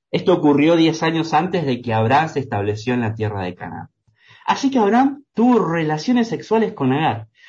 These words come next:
y ella quedó embarazada. Pero cuando Agar supo que estaba embarazada, comenzó a tratar con desprecio a su señora Sarai. Entonces Sarai le dijo a Abraham,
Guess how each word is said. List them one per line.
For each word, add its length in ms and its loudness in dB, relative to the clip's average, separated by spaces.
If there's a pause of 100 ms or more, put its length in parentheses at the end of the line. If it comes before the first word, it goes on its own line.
(120)
y 120 2
ella 240 4
quedó 260 4
embarazada. 800 0 (200)
Pero 220 -2
cuando 300 0
Agar 260 2
supo 380 -8
que 80 -6
estaba 320 0
embarazada, 840 0 (280)
comenzó 420 2
a 80 2
tratar 420 -2
con 200 0
desprecio 560 0
a 40 -6
su 100 -6
señora 680 0
Sarai. 540 -4 (320)
Entonces 320 -4
Sarai 380 2
le 120 0
dijo 260 0
a 60 4
Abraham, 340 0